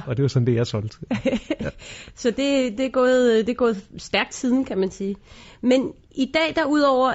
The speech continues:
Speaker 2: at, øh, eje Cool Shop, øh, og det, der hedder Streetman D K,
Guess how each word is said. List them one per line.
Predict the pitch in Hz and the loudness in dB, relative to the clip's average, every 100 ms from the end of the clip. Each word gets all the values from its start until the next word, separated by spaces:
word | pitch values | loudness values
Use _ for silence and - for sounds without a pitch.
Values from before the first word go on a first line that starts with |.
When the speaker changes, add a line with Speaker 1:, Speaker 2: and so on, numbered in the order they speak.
| - | 0
Speaker 2:
at, | 208 208 - | -2 -2 -2
øh, | 202 190 180 | 2 2 2
eje | 175 - 175 | 0 0 0
Cool | 202 285 285 | 0 0 -2
Shop, | - 233 233 - - - | 0 -2 -2 -12 -14 -2
øh, | 190 180 160 | 0 2 0
og | 160 | -2
det, | 180 | -2
der | 180 | -2
hedder | 165 | -4
Streetman | - 214 247 262 240 208 | -2 0 0 0 -2 -2
D | - - | -6 -10
K, | - | 0